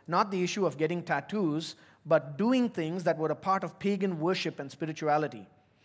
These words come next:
In the ancient world, in these cultures, tattoos were used as part of worshiping the false gods.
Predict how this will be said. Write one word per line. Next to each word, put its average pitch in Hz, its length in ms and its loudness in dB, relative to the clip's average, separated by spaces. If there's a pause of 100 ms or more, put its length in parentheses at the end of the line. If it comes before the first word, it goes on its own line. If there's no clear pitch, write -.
(220)
In 160 100 -6
the 160 140 -2
ancient 208 380 0
world, 170 300 2
in 156 120 -2
these 175 160 -4
cultures, 175 400 0
tattoos 180 840 -2 (320)
were 170 160 2
used 175 600 0 (200)
as 156 140 -2
part 196 320 2
of 160 200 -4
worshiping 160 580 0
the 151 80 -2
false 160 360 2
gods. 151 580 0